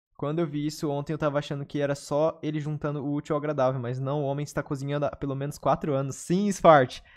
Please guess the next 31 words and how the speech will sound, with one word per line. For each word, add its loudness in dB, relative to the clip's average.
Cara, 12
s-, -2
eu 4
quero 6
muito 6
ver 6
como 2
que -4
a 4
lore 4
do -2
Kyosef 0
vai 0
desenrolar, 2
velho. -2
Porque 0
é, 4
tipo, 0
literalmente 0
um -2
jogo, -2
cara. 0
O -10
cara 0
tá -10
trabalhando -2
nisso -4
há -4
muito -6
tempo, -12
velho. -20